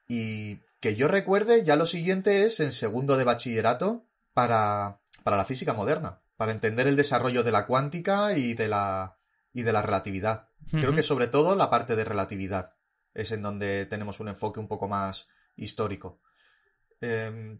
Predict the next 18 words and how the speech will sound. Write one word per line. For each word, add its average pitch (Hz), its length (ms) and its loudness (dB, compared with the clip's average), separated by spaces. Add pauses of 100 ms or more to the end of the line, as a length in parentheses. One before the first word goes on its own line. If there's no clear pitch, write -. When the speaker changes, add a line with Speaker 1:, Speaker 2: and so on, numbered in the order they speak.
Speaker 1:
que 123 120 0
de 120 120 6
hecho 135 200 6
es, - 260 2
esa 139 200 -2
es 143 140 0
una 147 180 0
de 135 60 0
las 120 180 2
cosas 147 320 0
que, 120 420 2
que 107 120 -8
creo 170 160 -2
que 190 40 2
alguna 135 240 2
vez 131 160 -2
hemos 131 200 0
comentado, 117 680 0